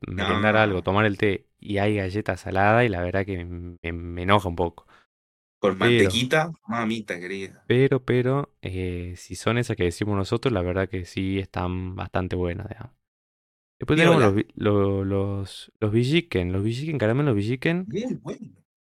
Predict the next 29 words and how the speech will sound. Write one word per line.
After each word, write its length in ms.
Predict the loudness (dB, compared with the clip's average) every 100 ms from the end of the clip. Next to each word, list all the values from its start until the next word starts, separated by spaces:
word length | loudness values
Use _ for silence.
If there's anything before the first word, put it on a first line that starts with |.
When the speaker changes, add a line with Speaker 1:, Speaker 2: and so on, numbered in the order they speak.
| _ _ _ _ _ _ _ _
Speaker 2:
Yo 80 | 2
creo 20 |
que 60 | 4 2
vamos 80 | 4
a 20 |
tener 140 | 2
que 40 | 2
ir 40 |
haciendo 120 | 2 2
más 140 | 2
rápido 300 | 2 2 0
porque 220 | -2 -2
si 80 | -2
no 100 | 0
se 80 | 0
nos 80 | 0
va 20 |
a 20 |
hacer 120 | 2
un 40 | 0
episodio 400 | 0 0 2 0
de 240 | -2 -2
cuatrocientos 480 | -2 0 -2 -2 -2
millones 280 | 2 2 2
de 80 |
horas. 220 | 2 0 -4 _ _ _ _ _ _ 2
Vamos 260 | 4 4
con, 360 | 2 2 2 0 0
eh, 960 | 2 2 0 -2 -2 -4 -6 -8